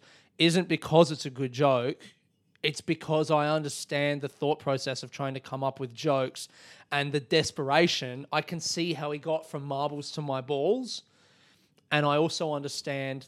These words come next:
that that's not gonna make an audience laugh. And I understand that the, like, the, the, I guess just the desperation that you have when you're trying to write jokes, that you're so,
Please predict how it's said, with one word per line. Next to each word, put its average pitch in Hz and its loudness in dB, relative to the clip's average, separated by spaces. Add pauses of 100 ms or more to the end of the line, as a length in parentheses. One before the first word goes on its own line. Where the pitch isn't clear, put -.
that 143 -8
that's 139 0
not 156 2
gonna 156 0
make 147 0
an 139 -4
audience 147 2
laugh. 180 0 (1600)
And 180 6
I 151 4
understand 135 -2 (480)
that 135 -2 (1700)
the, 156 -2
like, 156 2
the, 160 0
the, 151 -6 (120)
I 143 -2
guess 143 -4
just - -10
the 160 -6
desperation 143 0
that 139 -12
you 131 -10
have 131 0
when 131 -6
you're 127 -6
trying 131 -6
to 127 -6
write 127 -2
jokes, 131 -6
that - -12
you're 131 -10
so, 139 0